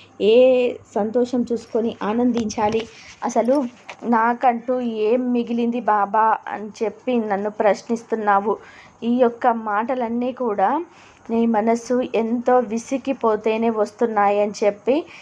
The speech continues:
నాకు తెలుసు. అప్పుడప్పుడు నా మీద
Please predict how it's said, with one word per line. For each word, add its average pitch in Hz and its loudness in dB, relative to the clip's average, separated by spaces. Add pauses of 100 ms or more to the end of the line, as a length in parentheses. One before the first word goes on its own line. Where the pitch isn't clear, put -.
(240)
నాకు 214 -2
తెలుసు. 214 -6 (380)
అప్పుడప్పుడు 220 0 (560)
నా 208 2
మీద 208 -2